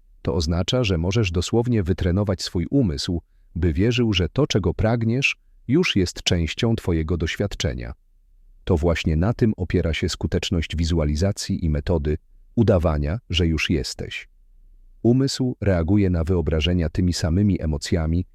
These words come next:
i reakcjami fizjologicznymi, co na realne wydarzenia. Ciało czuje, jakby to wszystko już się działo, a to całkowicie zmienia twoje pole wibracyjne. Chcesz prosty i potężny przykład?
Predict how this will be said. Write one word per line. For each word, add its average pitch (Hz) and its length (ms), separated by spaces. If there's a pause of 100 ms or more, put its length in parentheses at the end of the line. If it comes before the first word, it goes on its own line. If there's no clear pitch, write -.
(120)
i 98 80
reakcjami 78 640
fizjologicznymi, 78 920 (300)
co - 140
na 78 120
realne 76 420
wydarzenia. 73 580 (600)
Ciało 123 300
czuje, 92 340
jakby 82 280
to 78 120
wszystko - 400
już 82 220
się 82 180
działo, 73 400 (280)
a 110 100
to 143 120
całkowicie 117 600
zmienia 92 360
twoje 90 300
pole 82 240
wibracyjne. 73 720 (400)
Chcesz - 260
prosty - 400
i 80 100
potężny 76 480
przykład? - 460